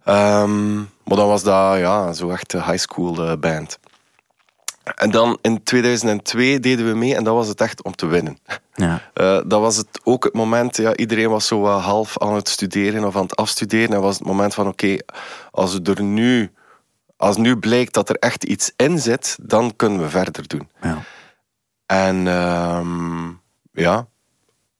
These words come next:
Speaker 1: we zijn
Speaker 2: Dat is
Speaker 1: dan
Speaker 2: gelukt
Speaker 1: uiteindelijk,
Speaker 2: eigenlijk ook.
Speaker 1: ja, we zijn, we zijn gewonnen, maar, maar we beseften wel van, "Oké, we hebben wel die prijs, ehm, en dat is goed, maar we zijn wel nog niet klaar om een plaat op te nemen." Voor ons was dat gewoon een bewijs van, "Oké, wat jullie aan het doen zijn,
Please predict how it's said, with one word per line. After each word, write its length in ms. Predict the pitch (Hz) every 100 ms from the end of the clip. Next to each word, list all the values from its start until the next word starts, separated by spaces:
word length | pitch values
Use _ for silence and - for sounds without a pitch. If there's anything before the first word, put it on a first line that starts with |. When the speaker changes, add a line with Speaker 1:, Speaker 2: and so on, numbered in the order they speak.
| _
Speaker 1:
we 100 | 92
zijn 120 | 101
Speaker 2:
Dat 80 | 104
is 60 | 98
Speaker 1:
dan 100 | 110
Speaker 2:
gelukt 120 | 117
Speaker 1:
uiteindelijk, 0 |
Speaker 2:
eigenlijk 340 | 90 85 85 92
ook. 100 | 90
Speaker 1:
ja, 40 | 117
we 60 |
zijn, 220 | 98 95 92
we 120 | 95
zijn 200 | 104 101
gewonnen, 360 | 95 98 147
maar, 180 | 139 110 - -
maar 180 | 104
we 60 | 104
beseften 420 | 92 - 104 -
wel 160 | 101 120
van, 160 | 117
"Oké, 220 | - - 113 107 - - - - - _ _ _ _ _ _
we 120 | -
hebben 120 | 90 87
wel 160 | 90
die 140 | 80 -
prijs, 580 | 90 101 139 - - - _
ehm, 720 | 80 78 78 80 80 82 85 104 _ _
en 180 | - 90
dat 120 | 85
is 100 | -
goed, 360 | - 156 - 101
maar 160 | 90
we 100 | 87
zijn 140 | 82 82
wel 120 | 110
nog 120 | 101
niet 160 | 87 -
klaar 460 | 92 92 113 117 -
om 180 | 98 90
een 100 | 80
plaat 300 | 98 107 107
op 120 | 80
te 80 | 85
nemen." 260 | 80 82 85
Voor 100 | 90
ons 160 | 117
was 120 | 123
dat 120 | 110 98
gewoon 200 | 98 117
een 80 |
bewijs 320 | 104 95 107 117
van, 200 | 101 -
"Oké, 260 | - 107
wat 200 | 104 92
jullie 240 | 113 110 104
aan 60 |
het 160 | 98 80
doen 160 | 113
zijn, 340 | 120 117 117